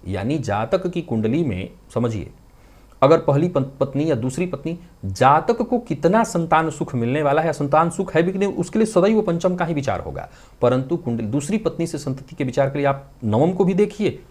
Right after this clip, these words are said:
और लग्न को भी, तब इससे आप दूसरी पत्नी से या दूसरे पति से संतति का विचार भलीभांति कर सकते हैं। आशा करता हूं आज जिस ज्योतिषीय सूत्र को, ये दिव्य महाप्रयोग था, लेकिन एक तरह से एक विषय था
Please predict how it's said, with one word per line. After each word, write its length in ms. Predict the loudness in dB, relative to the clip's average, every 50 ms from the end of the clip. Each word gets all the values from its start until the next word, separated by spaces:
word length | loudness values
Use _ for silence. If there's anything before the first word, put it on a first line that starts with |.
| -20 -12 -6 -4
और 120 | -4 -4
लग्न 260 | -4 -4 -6 -6 -8
को 160 | -10 -12 -14 -14
भी, 180 | -14 -16 -20 -20 _ -20 _ _ -10 -4 0
तब 160 | 0 0 0 -4
इससे 360 | -8 -8 -8 -6 -4 -4 -2
आप 380 | -2 -4 -4 -4 -6 -6 -6 -8 -12 -20 -18 -10 -4
दूसरी 340 | 0 2 2 2 2 -2 -6
पत्नी 280 | -4 -4 -4 -2 -4 -4
से 140 | -2 -4
या 60 | -4 -4
दूसरे 260 | -4 -4 -2 -2 -4
पति 220 | -4 -4 -8 -8
से 120 | -8 -6 -6
संतति 380 | -6 -6 -6 -6 -8 -10 -8
का 100 | -8 -6
विचार 300 | -6 -6 -6 -6 -8 -8 -8
भलीभांति 480 | -6 -6 -6 -6 -6 -8 -8 -10 -12 -14 -12 -6 -4
कर 100 | -4 -4
सकते 340 | -4 -6 -16 -18 -16 -16 -16
हैं। 180 | -16 -16 -20 -20 -20 -20 -20 -20 -20 -20 -20 -16 -6 0
आशा 200 | 0 2 2 4
करता 240 | 2 2 2 2 0
हूं 100 | 0 0 2 4
आज 220 | 4 4 4 4
जिस 280 | 0 -2 -4 -4 -4 -4
ज्योतिषीय 520 | -2 -2 -2 -2 -2 -4 -6 -2 -2 -2
सूत्र 340 | -2 0 -2 -2 -2 -2 -4
को, 220 | -4 -4 -4 -4 -2 -2
ये 80 | -2
दिव्य 260 | 0 0 0 2 2
महाप्रयोग 580 | 2 2 2 2 2 2 2 2 2 2 2 2
था, 260 | 2 2 2 2 2 -4 -6 0
लेकिन 220 | 0 0 2 0 -2
एक 100 | -2 0
तरह 120 | 0 0
से 120 | 2 0 -2
एक 60 | -2
विषय 380 | 0 0 0 2 4 4 4
था 320 | 2 2 -4 -6 -8 -8